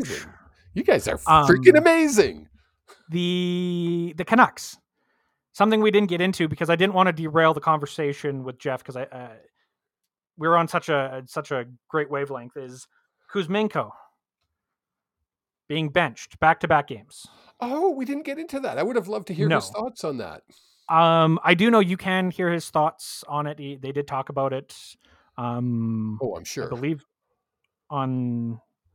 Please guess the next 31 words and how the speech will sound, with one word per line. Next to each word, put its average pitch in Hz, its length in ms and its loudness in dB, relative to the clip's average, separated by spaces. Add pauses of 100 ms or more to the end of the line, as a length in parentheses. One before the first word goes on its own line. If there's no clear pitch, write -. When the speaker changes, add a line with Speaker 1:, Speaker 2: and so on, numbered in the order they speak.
(600)
Speaker 2:
yesterday. 165 460 -6
I'm, 139 180 -2
my 131 180 0
brain 143 240 0
is 123 140 -8
not 127 160 -4
working. 123 240 -10
Yesterday's, 160 640 -8
or 175 140 4
no, 214 120 10
today's 165 480 2 (420)
Sekeres 139 360 -8
and 131 80 -16
Price, 123 240 -8
I 135 40 -8
believe 131 220 -8
it 123 40 -14
was 120 100 -16
talked - 260 -8
about, 104 240 -14
Speaker 1:
Was 90 180 -10
it? 131 140 -6 (600)
Speaker 2:
um, 117 720 -2
with 135 180 -4
him. 110 320 -6
But 190 380 6 (440)
what 190 180 8
are 220 40 8
your 196 200 4
thoughts? - 380 -2
So, 143 840 -2